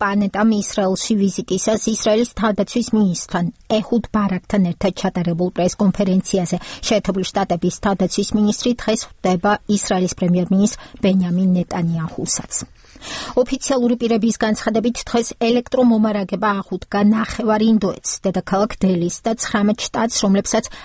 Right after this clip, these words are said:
ათ საათზე მეტი ხანი არ მიეწოდებოდა ელექტროენერგია.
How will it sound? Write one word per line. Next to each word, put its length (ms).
ათ 80
საათზე 400
მეტი 320
ხანი 320
არ 80
მიეწოდებოდა 720
ელექტროენერგია. 760